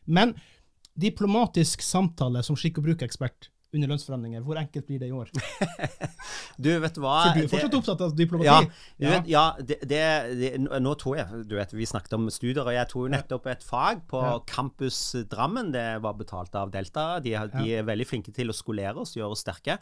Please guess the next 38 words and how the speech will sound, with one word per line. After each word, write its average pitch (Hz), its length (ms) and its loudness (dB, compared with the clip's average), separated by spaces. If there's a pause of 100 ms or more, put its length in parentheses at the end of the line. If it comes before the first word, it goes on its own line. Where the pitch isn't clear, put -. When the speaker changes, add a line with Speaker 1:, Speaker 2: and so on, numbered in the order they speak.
(160)
Speaker 1:
Mm. 139 220 2
Speaker 2:
Og 127 100 0
det 165 160 6
handler 127 340 -2
nettopp 135 460 -2
om, 120 560 -2
eh, 117 200 -2
kommunikasjon, 123 920 -2
eh, 107 440 -4 (420)
med 110 300 -2
arbeidsgiver. 95 500 -6 (220)
Speaker 1:
Mm. 127 320 0 (140)
Speaker 2:
Eh, 143 240 0
og 180 120 2
hersketeknikker - 920 -4
er 123 100 0
jo 131 100 0
en 123 160 2
av 123 60 -2
de 120 120 0
tingene 120 460 -2
som 113 160 -2
vi 117 60 -2
ofte - 220 -6
blir 107 140 -4
utsatt. - 260 -4
Det 135 100 -4
er 117 260 -2
noen 131 160 0
ganger, 269 460 -4
eh, 160 400 0
helt 127 240 0
bevisst, 143 340 -2
andre 120 200 0
ganger 120 300 -4
ubevisst, 113 420 -4
at 110 120 -4
det, 120 340 0